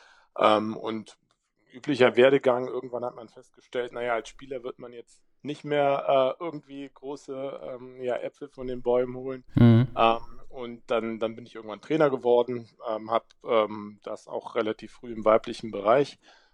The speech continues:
Speaker 1: äh, unternommen. Und als ich dann, ähm, ja, zweitausendacht in den Kölner Osten Richtung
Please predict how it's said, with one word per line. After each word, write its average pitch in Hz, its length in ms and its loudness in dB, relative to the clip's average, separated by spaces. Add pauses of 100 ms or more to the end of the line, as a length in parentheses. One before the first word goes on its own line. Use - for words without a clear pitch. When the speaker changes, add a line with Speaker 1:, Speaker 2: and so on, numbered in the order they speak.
(140)
Speaker 1:
äh, 120 100 4
unternommen. 117 640 2
Und 107 140 -10
als 113 160 -8
ich 120 100 -16
dann, 110 500 -10
ähm, 104 460 -12 (160)
ja, 113 320 -8
zweitausendacht 110 800 -10
in 117 140 -16
den 113 140 -16
Kölner 113 320 2
Osten 135 360 -2
Richtung 120 480 -6